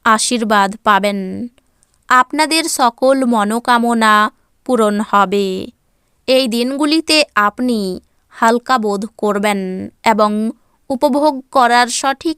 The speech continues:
মেজাজে থাকবেন। এই দিনগুলিতে আপনি আপনার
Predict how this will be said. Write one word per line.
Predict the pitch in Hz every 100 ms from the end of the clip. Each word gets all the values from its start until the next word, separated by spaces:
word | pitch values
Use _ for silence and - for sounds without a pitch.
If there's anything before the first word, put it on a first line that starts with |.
| 269
মেজাজে | 233 208 208 226 214 202
থাকবেন। | - 208 190 202 190 185 196 240 - _ _ _ _ _ -
এই | 277 262
দিনগুলিতে | 269 294 311 320 330 330 311 - - 214
আপনি | 320 269 302 302
আপনার | 269 - 285